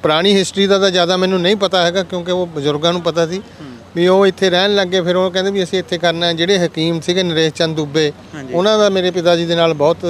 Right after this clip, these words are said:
Speaker 1: ਮਤਲਬ
Speaker 2: ਲਗਾਵ
Speaker 1: ਲਿੰਕ
Speaker 2: ਸੀਗਾ।
Speaker 1: ਸੀਗਾ, ਲਗਾਵ ਸੀ। ਜਦੋਂ ਇਹਨੂੰ ਮਤਲਬ ਇੱਕ ਵਾਰੀ ਇਹਨੂੰ ਢਾਹ ਵੀ ਦਿੱਤਾ ਸੀ, ਗਿਆ ਸੀਗਾ,
Speaker 2: ਹੂੰ।
Speaker 1: ਕਿਸੇ ਨੇ ਟ-, ਇਹਨੂੰ ਢਾਹ ਦਿੱਤਾ ਸੀ ਦੁਸਹਿਰੇ ਵਾਲੇ ਦਿਨ।
Speaker 2: ਹਾਂਜੀ।
Speaker 1: ਉਹ ਵਰਨਾ ਹੋਰ ਦਿਨ ਕਿਸੇ ਨੂੰ ਮਤਲਬ ਇਹਨੂੰ ਕੋਈ ਹੱਥ ਨਹੀਂ ਲਾ ਸਕਦਾ।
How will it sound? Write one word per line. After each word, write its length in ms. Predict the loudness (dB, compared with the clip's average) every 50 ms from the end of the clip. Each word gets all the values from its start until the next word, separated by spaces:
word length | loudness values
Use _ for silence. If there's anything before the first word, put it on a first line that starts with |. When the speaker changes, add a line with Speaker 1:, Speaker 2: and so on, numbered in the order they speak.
| -2 -2 -2 -4 -8 -8 -8
Speaker 1:
ਮਤਲਬ 40 | -4
Speaker 2:
ਲਗਾਵ 260 | 0 0 0 2 2
Speaker 1:
ਲਿੰਕ 280 | 0 0 0 -2 -6
Speaker 2:
ਸੀਗਾ। 60 | -4 -2
Speaker 1:
ਸੀਗਾ, 200 | 0 2 2 2
ਲਗਾਵ 360 | 2 2 4 4 4 2 0
ਸੀ। 240 | -2 -4 -6 -6 -6 -12 -20 -20 -20 -20 -20 -20 -20 -20 -20 -14 0
ਜਦੋਂ 280 | 0 2 4 6 4 4
ਇਹਨੂੰ 320 | 4 4 2 0 0 -2 -6 -12 -20 -16 -14 -8
ਮਤਲਬ 140 | -2 0
ਇੱਕ 180 | 0 0 0 2
ਵਾਰੀ 200 | 2 2 2 2
ਇਹਨੂੰ 160 | 0 0 0
ਢਾਹ 240 | 2 2 2 4 2
ਵੀ 80 | 2 2
ਦਿੱਤਾ 280 | 0 2 2 2 2
ਸੀ, 120 | 2 0 -2
ਗਿਆ 220 | 0 0 0 0
ਸੀਗਾ, 300 | 0 -2 0 0 0 0
Speaker 2:
ਹੂੰ। 240 | -2 -8 -12 -12 -14 -16 -18 -20 -20 -16 -10
Speaker 1:
ਕਿਸੇ 200 | -8 -4 -2 -2
ਨੇ 120 | -2 -2 -4
ਟ-, 160 | -6 -12 -20 -20 -20 -10 -6
ਇਹਨੂੰ 180 | -4 -4 -2 0
ਢਾਹ 220 | 2 2 2 2
ਦਿੱਤਾ 200 | 0 -2 -2 -2
ਸੀ 120 | -2 -2 -6
ਦੁਸਹਿਰੇ 340 | -6 0 2 2 4 4
ਵਾਲੇ 160 | 4 2 2 2
ਦਿਨ। 280 | 2 0 0 0 -2 -8 -12 -20 -18 -16
Speaker 2:
ਹਾਂਜੀ। 260 | -14 -14 -12 -12 -12 -12 -14 -16 -16 -18 -18 -6 0
Speaker 1:
ਉਹ 220 | 2 2 2 2 0 -8 -4
ਵਰਨਾ 440 | 0 0 0 2 2 2 2 2 2
ਹੋਰ 240 | 4 4 4 4 4
ਦਿਨ 200 | 2 2 0 2
ਕਿਸੇ 280 | 0 0 2 2 2
ਨੂੰ 160 | 2 0 -4
ਮਤਲਬ 300 | -2 -2 0 0 2 4
ਇਹਨੂੰ 200 | 4 4 2 2
ਕੋਈ 160 | 4 4 4 4
ਹੱਥ 220 | 4 2 0 -2
ਨਹੀਂ 140 | -2 0 2
ਲਾ 160 | 2 2 2
ਸਕਦਾ। 360 | 0 0 -2 0 0 0 -2